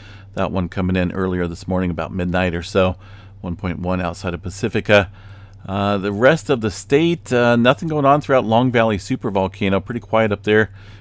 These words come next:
We did see a little bit of activity around the Ridgecrest earlier today, and also across portions of the Garlock Fault shear zone,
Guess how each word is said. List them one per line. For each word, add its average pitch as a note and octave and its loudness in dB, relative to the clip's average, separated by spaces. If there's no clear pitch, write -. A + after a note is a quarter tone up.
We G#2+ -4
did A2 0
see - -4
a A#2+ 2
little A2 4
bit G#2+ 0
of G#2 2
activity G#2+ 2
around G2 0
the F#2 0
Ridgecrest A#2+ 0
earlier C3 2
today, C3+ 2
and G#2+ -2
also A#2+ 2
across G#2+ 2
portions A2 -4
of G2 -4
the G2 -4
Garlock G2 2
Fault G2+ 0
shear D#3 -2
zone, F2 -2